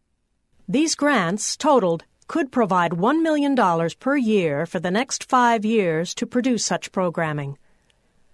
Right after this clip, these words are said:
Snyder encouraged people to visit the new website, H T T P colon slash slash W W W dot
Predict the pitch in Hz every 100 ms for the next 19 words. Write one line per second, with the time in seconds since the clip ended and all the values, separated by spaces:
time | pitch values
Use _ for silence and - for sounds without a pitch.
0 | _ _ - 311 359 330 226 190 180 262
1 | 226 170 - - 175 170 196 226 233 262
2 | 285 294 277 285 277 254 190 - 151 131
3 | - _ _ _ - 175 - - 247 262
4 | 269 254 202 190 214 202 170 180 208 220
5 | 214 247 - - 170 156 175 - - _
6 | _ - 214 - 294 285 285 294 269 240
7 | 190 180 220 180 175